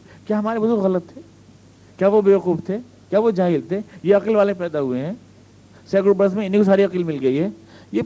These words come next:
پرانا، ایک پرانا، بہت پرانی بات ہے یہ۔ ہر آدمی جو ہے اپنے آبا و اجداد کو عقل کی پوٹ سمجھتا ہے،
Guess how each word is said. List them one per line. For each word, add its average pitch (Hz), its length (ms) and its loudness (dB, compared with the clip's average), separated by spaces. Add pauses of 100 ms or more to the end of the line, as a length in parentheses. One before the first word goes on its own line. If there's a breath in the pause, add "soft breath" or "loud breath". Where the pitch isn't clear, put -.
پرانا، 190 420 2
ایک 214 320 -6
پرانا، 190 360 0 (220)
بہت 185 240 0
پرانی 190 260 0
بات 143 300 -4
ہے 95 60 -14
یہ۔ 85 140 -18 (1900 soft breath)
ہر 180 80 2
آدمی 190 340 2
جو 190 160 4
ہے 226 160 0
اپنے 196 260 -4
آبا 190 180 0
و 190 40 4
اجداد 196 300 2
کو 214 100 2
عقل 196 200 -4
کی 208 100 -4
پوٹ 196 240 0
سمجھتا 127 400 -8
ہے، 95 60 -16